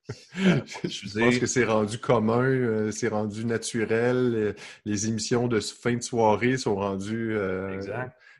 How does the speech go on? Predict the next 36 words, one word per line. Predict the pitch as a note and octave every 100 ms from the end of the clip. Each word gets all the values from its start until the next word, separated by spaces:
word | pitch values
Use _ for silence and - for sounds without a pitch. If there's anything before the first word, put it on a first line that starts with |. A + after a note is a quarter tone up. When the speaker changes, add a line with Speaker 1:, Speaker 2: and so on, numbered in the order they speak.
| _
Speaker 2:
comme | - F#2 E2
ça, | - A2 C3
fait | - -
que | F#2+
Speaker 1:
Alors, | G2 F#2 F#2
on | F#2
est | F#2+ G2
toujours | G2 G#2+
en | A2
direct | G2+ G#2+ A2
dans | G2
notre, | G2 - G2
euh, | F#2 F2 F2 -
salle, | - - A#2 A2 G#2+
euh, | F#2+ F#2
salle | B2 G#2+ G2+
bureau. | B2+ C3 C#3 G3+
Je |
vais | A#2+
pas |
dire | B2 D#3
salon, | A#2 G#2
c'est | D3+
pas | A2+
vrai. | G#2
Notre | D3 - G#2+
bureau | G2+ C#3 C#3 D#3+ C#3+
virtuel | B2+ C3 - B2 B2+ B2
respectif, | A2 - A#2+ - - C3+ D3+ - A#2 -
confiné | D3+ D3 C#3 C3+ D#3+ E3
en | A#2+ A#2+ G#2+
léger, | A2+ B2 C3+ A2+
léger | G#2+ B2 D3+
déconfinement | D3+ D3+ C#3+ B2 A#2 D#3
selon | A#2+ B2
le, | A#2+